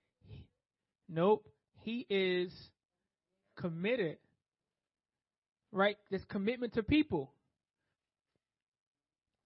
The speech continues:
And a lot of times, e-, even, and this is a prime example, um, see, in this um, and the reason why I chose this text is I can actually, I could have chose a bunch of other texts in the Gospels where we see, um, the disciples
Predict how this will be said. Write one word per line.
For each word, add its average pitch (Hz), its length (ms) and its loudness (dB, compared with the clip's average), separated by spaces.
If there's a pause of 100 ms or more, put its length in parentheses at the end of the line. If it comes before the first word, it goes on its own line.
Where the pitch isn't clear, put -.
(220)
And 226 100 -2
a 214 60 0
lot 226 180 0
of 285 100 -2
times, 196 400 2 (360)
e-, 208 180 -2
even, 226 280 0
and 202 120 -4
this 226 120 -4
is 202 100 -6 (100)
a 262 60 -6
prime 202 260 -2
example, 180 540 -4 (320)
um, 180 240 -4
see, 202 100 -2
in 190 160 -4
this 311 200 0 (440)
um, 175 280 -4
and 185 140 -4
the 180 80 -2
reason 233 240 -2
why 208 80 2
I 202 40 2
chose 202 340 0
this 269 140 -4 (100)
text 180 260 -4
is 156 180 -8
I 196 80 -2
can 180 140 -16
actually, 180 380 -6 (160)
I 175 60 -10
could 190 100 -4
have 170 100 -6
chose 170 220 -6 (100)
a 160 60 -12
bunch 254 320 -6
of - 120 -6
other 220 180 -4
texts - 340 -6
in 170 80 -14
the 151 40 -12
Gospels 185 400 -4
where 165 120 0
we 160 140 -2 (100)
see, 190 280 -8 (440)
um, 156 180 -4
the 156 60 -4
disciples 175 520 -2